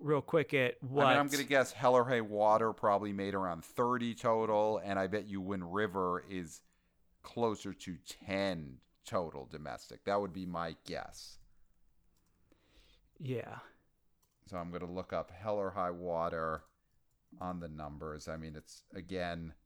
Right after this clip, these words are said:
Speaker 1: It's so difficult to find.
Speaker 2: It's so difficult. It is not, I mean, w-, we, we long for the days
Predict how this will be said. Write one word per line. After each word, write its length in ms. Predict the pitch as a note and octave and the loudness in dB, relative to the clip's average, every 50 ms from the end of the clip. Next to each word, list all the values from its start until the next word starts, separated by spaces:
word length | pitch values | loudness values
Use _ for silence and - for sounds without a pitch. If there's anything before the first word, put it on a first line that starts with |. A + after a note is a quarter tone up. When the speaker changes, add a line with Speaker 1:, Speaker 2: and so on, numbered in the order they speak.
| _ _ _ - _ _ _ _ - - | _ _ _ -20 _ _ _ _ -10 -8
Speaker 1:
It's 160 | D#3 - - | -6 -2 0
so 300 | - - - G3+ G3 F3 | 0 2 6 6 6 6
difficult 580 | D3 - E3+ D#3+ - C#3+ - - C3 C3+ - - | 6 6 4 4 4 2 0 0 0 0 0 0
to 120 | - C3+ | -2 -4
find. 360 | - - - C#3 C3 B2+ B2 A#2+ | -2 0 2 4 4 6 4 6
Speaker 2:
It's 60 | A#2+ | 6
so 160 | C3 B2+ A#2+ | 6 6 6
difficult. 720 | G#2 A2+ A#2 G2+ - A2+ G2+ A2+ A2 G#2 G#2 G#2 F#2+ - | 6 4 0 0 0 -2 0 4 4 6 6 4 4 2
It 120 | A2 G2 | -2 -2
is 140 | G#2 F#2 F#2+ | -2 -2 -4
not, 460 | G#2+ G#2 G#2 G#2 G#2 G#2 G#2 G#2+ G#2 - - _ _ _ _ _ _ _ _ | 0 2 4 6 8 8 6 6 4 0 -10 _ _ _ _ _ _ _ _
I 120 | G2+ G2+ G2 | -6 -4 -2
mean, 220 | G2 G2 G2 F#2 | -2 -2 -4 -4
w-, 260 | F#2 F2+ F#2+ G2 G#2 A#2 | -6 -6 -8 -10 -10 -10
we, 340 | G#2 G2 G2 F#2+ F#2+ F#2 F2 | -8 -4 -4 -2 -4 -4 -6
we 480 | F2+ F#2 F#2 F2 E2+ E2+ D#2+ D#2+ C#2+ - - _ _ _ _ _ _ _ _ _ | -6 -8 -6 -6 -6 -6 -8 -10 -10 -14 -20 _ _ _ _ _ _ _ _ _
long 440 | G2 G2 G#2 G#2+ A2+ B2+ B2+ B2+ G#2+ | -4 0 4 6 6 6 6 4 0
for 160 | - B2+ B2 | -2 -2 0
the 120 | A#2 A#2 | 0 0
days 800 | G2 A2+ A2+ G#2+ G#2+ G#2+ G#2 G#2 G#2 G#2 G2+ G2 - - - | 0 0 2 2 2 2 2 0 0 -2 -4 -6 -8 -12 -16